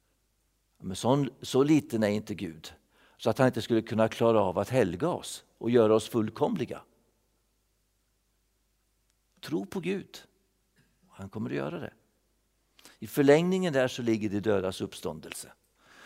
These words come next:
Men även om det ligger i förlängningen och vi inte har,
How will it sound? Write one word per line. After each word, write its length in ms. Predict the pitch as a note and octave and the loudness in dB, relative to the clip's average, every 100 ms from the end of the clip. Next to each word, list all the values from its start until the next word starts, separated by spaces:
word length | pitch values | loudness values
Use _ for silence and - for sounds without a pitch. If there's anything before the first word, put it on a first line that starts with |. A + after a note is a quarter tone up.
| - | -10
Men 140 | B2 C#3+ | 2 10
även 280 | D3 C#3 | 10 10
om 120 | D#3+ D3+ | 6 6
det 100 | D#3+ | 6
ligger 320 | D#3 C3+ D3+ | 6 6 4
i 80 | D3+ | 4
förlängningen 760 | D#3+ C#3+ D3+ D#3+ D#3+ D3 C3+ | 4 8 8 6 0 0 2
och 140 | C3+ C#3 | 2 2
vi 40 | |
inte 200 | C#3+ B2+ | 0 2
har, 240 | B2+ C3 | 4 4